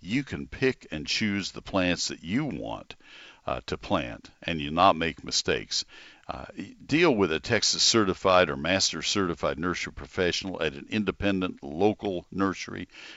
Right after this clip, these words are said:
and get advice from that person. You'll make good decisions. Don't go to the national chain box stores, because those folks are bu-,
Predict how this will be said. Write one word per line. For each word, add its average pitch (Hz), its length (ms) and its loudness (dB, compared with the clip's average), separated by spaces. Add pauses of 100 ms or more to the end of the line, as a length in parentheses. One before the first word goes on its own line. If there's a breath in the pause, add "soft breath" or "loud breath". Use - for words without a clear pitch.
and - 140 -8
get 92 140 6
advice 82 460 4
from 65 240 -6
that 85 260 2
person. 98 440 -2 (340 soft breath)
You'll 82 120 -4
make 78 280 -2
good 76 220 -2
decisions. 67 800 -2 (400 soft breath)
Don't 98 500 2
go 85 380 2
to 90 140 -6
the 71 120 -6
national 78 640 -4 (160)
chain 78 560 -2 (120)
box - 340 0
stores, 78 580 -4 (400 soft breath)
because 80 440 -6
those 101 260 0
folks - 500 -2
are 85 120 0
bu-, 82 180 0